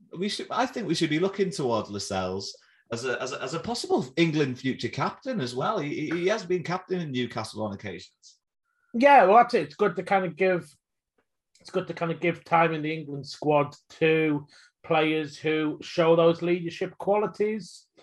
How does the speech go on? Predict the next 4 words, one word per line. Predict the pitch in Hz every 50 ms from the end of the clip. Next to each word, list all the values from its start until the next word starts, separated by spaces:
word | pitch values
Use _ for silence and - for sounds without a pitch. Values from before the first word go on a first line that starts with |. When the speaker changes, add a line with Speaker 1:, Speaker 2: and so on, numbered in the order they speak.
| _ _ _ _ _ _ _
Speaker 2:
so | - - - 185 175 170
that, | 156 170 165 - - _ _ - 139 - _ _ _ _ _ _ _ _ _ _ _ _ _ _ _ -
you | 165 175 165
know, | 139 135 143 151 135 123